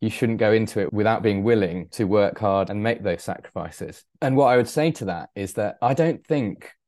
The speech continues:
the majority of doctors now are burning out because of hard work. I don't think that that's just,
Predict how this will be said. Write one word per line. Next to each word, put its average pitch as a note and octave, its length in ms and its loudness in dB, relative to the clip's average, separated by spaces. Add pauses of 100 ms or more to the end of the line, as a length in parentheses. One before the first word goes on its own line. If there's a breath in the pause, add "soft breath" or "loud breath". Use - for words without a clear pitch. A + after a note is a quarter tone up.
(480)
the A#2 100 -2
majority G#2+ 480 2
of F#2 100 -2
doctors - 480 -4
now F2 420 -8
are F#2+ 140 -4
burning G2 380 -4
out G2 240 -6
because - 260 -6
of F#2+ 80 -10
hard G2+ 280 -4
work. G2+ 380 -4 (100)
I C#3+ 120 2
don't D#3+ 220 4
think D#3 260 2
that - 180 0
that's G#2+ 260 -4
just, - 360 -6